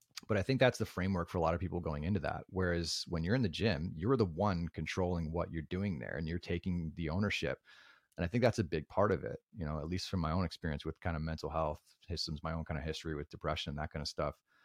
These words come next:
Having that creative outlet where you, you take the control and you realize that you've got the control and that your physical actions can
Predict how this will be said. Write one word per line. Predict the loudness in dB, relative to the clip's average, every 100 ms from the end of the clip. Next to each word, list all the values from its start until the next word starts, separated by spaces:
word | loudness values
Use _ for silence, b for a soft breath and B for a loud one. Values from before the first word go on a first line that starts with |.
| b b _
Having | 2 4
that | 2 0
creative | 0 2 4 4
outlet | 2 4 2 2
where | -2 -4
you, | -4 -2 0 0 -2 -6 -14 _ _
you | -6 -2 -2
take | 2 0 0
the | -4
control | -2 -4 -2 0 0 -2 -4 -6
and | -4
you | -2
realize | -2 0 2 2 0 -2
that | -2 -4 -2
you've | -6 -6 -4
got | -4 -2 -4
the |
control | 0 2 4 2 2 -2 -8 _ _ _ _ _ _ -6
and | -2
that | -2
your | -2
physical | -4 -2 0 2 4
actions | 4 4 2 0 0 -4
can | -4 -4 -2 -2 -4